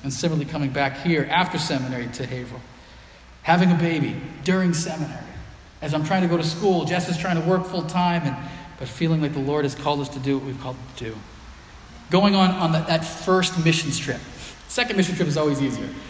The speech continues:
but doing that first one, if you've never been on one, to step out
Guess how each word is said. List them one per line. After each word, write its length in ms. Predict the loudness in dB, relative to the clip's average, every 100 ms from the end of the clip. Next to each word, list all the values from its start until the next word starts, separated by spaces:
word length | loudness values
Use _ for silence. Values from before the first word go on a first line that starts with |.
| -12 -6
but 120 | 2
doing 180 | 4 6
that 140 | 2
first 580 | 0 2 4 4 2 0
one, 260 | 2 4 2
if 80 | 2
you've 100 | 0
never 180 | 2
been 200 | 2 2
on 240 | 2 2 -2
one, 180 | -4 -4
to 80 | -4
step 420 | -4 -2 -4 -2
out 260 | -2 -2